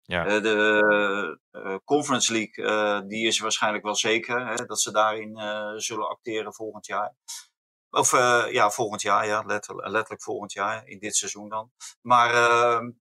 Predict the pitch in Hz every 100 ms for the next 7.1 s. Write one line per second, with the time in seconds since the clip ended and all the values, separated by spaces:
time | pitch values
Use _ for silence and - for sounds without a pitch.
0 | _ 120 - - 127 131 113 - 101 -
1 | 113 110 120 120 117 123 139 147 143 107
2 | 98 104 104 - - - 123 107 101 110
3 | - 101 104 104 104 95 92 113 110 139
4 | 147 120 104 107 123 151 107 90 _ _
5 | 92 92 - _ 117 131 120 120 104 -
6 | 127 110 107 107 107 - 107 107 107 104